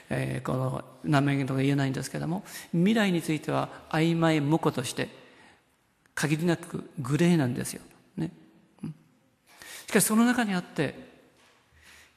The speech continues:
キリスト教、イエス・キリスト、この方の言葉、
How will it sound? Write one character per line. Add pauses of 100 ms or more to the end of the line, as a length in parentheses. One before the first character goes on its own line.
(220)
キ
リ
ス
ト
教、 (540)
イ
エ
ス・
キ
リ
ス
ト、 (600)
こ
の
方
の
言
葉、